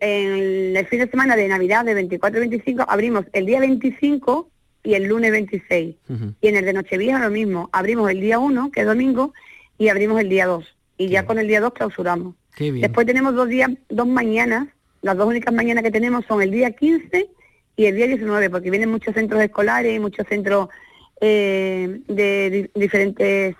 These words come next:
Speaker 1: mm, especialidades a visitarnos porque no pueden por la tarde. Entonces,
Speaker 2: Ujú.
Speaker 1: esos dos días son horario de mañana.
Speaker 2: Ujú.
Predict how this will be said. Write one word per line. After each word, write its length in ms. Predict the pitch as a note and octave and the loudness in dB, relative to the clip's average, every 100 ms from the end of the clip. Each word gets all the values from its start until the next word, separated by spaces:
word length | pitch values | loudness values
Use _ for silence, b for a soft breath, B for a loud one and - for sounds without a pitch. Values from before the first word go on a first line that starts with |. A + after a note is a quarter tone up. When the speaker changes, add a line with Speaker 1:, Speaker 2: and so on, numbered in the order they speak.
| - | -6
Speaker 1:
mm, 140 | G#3 G3 | -6 -4
especialidades 640 | - G#3 G3 G3 G#3 G#3+ | -8 -4 -2 2 2 2
a 120 | G#3 | 2
visitarnos 440 | F#3+ - - G3+ A3 | 0 -2 -2 -2 -2
porque 220 | G#3+ F#3+ | -2 -2
no 100 | F3+ | 0
pueden 220 | G3 F#3+ | 0 0
por 100 | F#3+ | 0
la 80 | F3+ | 0
tarde. 260 | F3 F3 | -2 -4
Entonces, 280 | E3+ F#3+ G#3+ | -4 0 0
Speaker 2:
Ujú. 80 | A3+ | 2
Speaker 1:
esos 60 | G#3+ | 2
dos 120 | G3+ | 2
días 200 | A3+ B3 | 2 0
son 320 | A3 A3 C4+ - | -2 -4 -4 -2
horario 280 | G3+ G3+ G#3+ | 0 2 2
de 60 | |
mañana. 420 | F#3+ F3+ F3+ E3 | 0 -2 -2 -2
Speaker 2:
Ujú. 120 | E3+ | -4